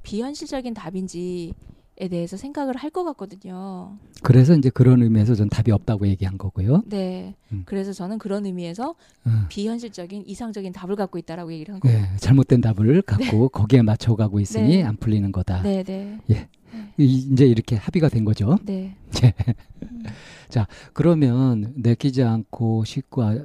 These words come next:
Speaker 2: 싫고 원망스러운, 꺼려지는 사람과 관계를 어떻게 맺어가야 되나.
Speaker 1: 네.
Speaker 2: 이걸 좀, 좀 정리를 해야 될 것 같은데요.
Speaker 1: 네. 음.
Speaker 2: 좀 정리를 좀 해주시죠.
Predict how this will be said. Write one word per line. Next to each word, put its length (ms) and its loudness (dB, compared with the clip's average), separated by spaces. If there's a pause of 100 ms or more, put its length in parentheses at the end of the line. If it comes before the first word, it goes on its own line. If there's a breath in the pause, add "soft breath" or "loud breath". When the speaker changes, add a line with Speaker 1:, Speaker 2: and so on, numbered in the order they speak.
(180)
Speaker 2:
싫고 760 -2
원망스러운, 720 0 (120)
꺼려지는 520 4
사람과 920 0
관계를 380 -2
어떻게 240 0
맺어가야 460 0
되나. 380 -4 (200 loud breath)
Speaker 1:
네. 120 -12
Speaker 2:
이걸 160 6
좀, 240 2 (640 soft breath)
좀 240 2
정리를 360 4
해야 80 8
될 120 4
것 120 0
같은데요. 560 0
Speaker 1:
네. 460 -10 (260)
음. 300 -18
Speaker 2:
좀 120 4
정리를 280 4
좀 120 0
해주시죠. 420 -2